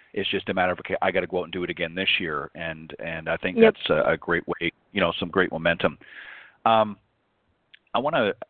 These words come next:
Speaker 1: talk about, too, throughout the round. Um, obviously, you played very, very well. What was your strongest, uh, area of your game this tournament? And what areas kinda, if at, at all,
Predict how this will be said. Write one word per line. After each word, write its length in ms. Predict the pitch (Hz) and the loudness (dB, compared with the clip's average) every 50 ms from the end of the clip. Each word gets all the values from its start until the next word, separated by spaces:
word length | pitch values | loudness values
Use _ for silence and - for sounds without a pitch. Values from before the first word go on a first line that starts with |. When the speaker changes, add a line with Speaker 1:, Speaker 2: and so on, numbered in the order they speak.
| _ _ - | _ _ 2
Speaker 1:
talk 240 | 127 107 113 - | 4 4 4 4
about, 240 | - 92 101 92 - - - | 2 0 0 -2 -2 -4 -8
too, 360 | - 113 104 98 95 92 92 - _ _ _ _ _ _ _ - - | -6 -4 -4 -4 -4 -8 -10 -14 _ _ _ _ _ _ _ -12 -4
throughout 340 | 110 104 101 101 90 - | 2 4 4 4 4 0
the 80 | - 92 | -6 -6
round. 540 | 85 92 95 95 92 90 90 87 85 85 82 - - _ _ _ _ _ _ | 0 2 2 4 4 2 0 -2 -4 -10 -16 -18 -20 _ _ _ _ _ _
Um, 480 | 90 87 87 87 87 85 87 85 85 78 - - | -4 -2 0 0 -2 -2 -4 -10 -16 -16 -4 2
obviously, 360 | 98 101 110 104 - - 104 | 2 2 2 0 -4 -4 -4
you 100 | 98 95 - - | -4 -6 -6 0
played 260 | - 104 98 92 87 | 2 2 4 2 2
very, 220 | - 98 92 90 90 | 0 0 0 0 0
very 260 | 82 90 87 85 82 | 0 0 -2 -2 -2
well. 440 | 82 87 92 92 90 85 80 - - _ _ _ _ _ _ _ _ | -2 2 4 4 4 4 2 -2 -6 _ _ _ _ _ _ _ _
What 160 | 135 143 - | 0 0 0
was 100 | 151 131 | 0 -4
your 120 | 127 127 110 - - | -6 -8 -8 -10 -10
strongest, 500 | - 117 107 104 104 104 101 98 - - - - _ _ _ _ _ _ _ _ - | -4 0 2 2 2 0 -2 -6 -8 -10 -18 -20 _ _ _ _ _ _ _ _ -10
uh, 220 | 87 87 85 85 - - | -6 -4 -4 -4 -4 -2
area 320 | 95 98 101 101 98 98 95 | 0 0 2 2 2 0 -2
of 80 | 90 | -4
your 140 | 92 90 90 | -6 -10 -10
game 460 | 82 - 92 87 90 90 90 90 87 85 _ _ _ 87 | -6 -4 -4 -4 -4 -6 -8 -10 -14 -20 _ _ _ -10
this 120 | 90 87 - | -8 -8 -8
tournament? 420 | - - 95 95 90 85 78 - - - - _ _ _ _ _ _ _ _ | -4 -2 -2 -2 -2 -4 -6 -12 -14 -16 -18 _ _ _ _ _ _ _ _
And 200 | - 90 87 90 | -4 -4 -4 0
what 180 | 92 104 104 - - | 2 2 2 2 2
areas 400 | 107 104 98 95 92 90 90 90 - - - | 0 0 2 2 2 2 0 -2 -4 -4 -2
kinda, 360 | - 104 104 101 92 92 92 - - - - - - - _ _ _ _ | -2 0 0 2 2 2 0 -2 -4 -14 -20 -20 -20 -20 _ _ _ _
if 180 | - 113 104 - | 0 0 2 4
at, 180 | 113 101 - - | 2 2 2 2
at 240 | 104 101 98 92 | 2 2 2 4
all, 400 | 98 98 101 98 95 92 92 - | 4 6 6 6 4 2 0 -6